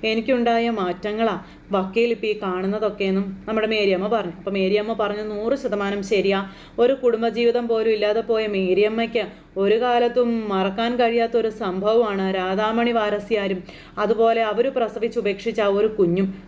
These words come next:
അല്ലേന്ന് ചോദിച്ചു. ആ ഒരു, ആ ഒരു കുഞ്ഞ് അമ്മയോളം വളർന്ന്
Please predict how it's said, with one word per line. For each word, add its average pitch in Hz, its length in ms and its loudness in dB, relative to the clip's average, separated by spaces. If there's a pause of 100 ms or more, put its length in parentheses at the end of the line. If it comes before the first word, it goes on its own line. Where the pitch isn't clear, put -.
അല്ലേന്ന് 233 340 2
ചോദിച്ചു. 190 360 -4 (340)
ആ 240 160 2
ഒരു, 254 360 2
ആ 226 140 -6
ഒരു 320 200 0
കുഞ്ഞ് 208 360 0 (100)
അമ്മയോളം 247 720 2
വളർന്ന് 196 400 0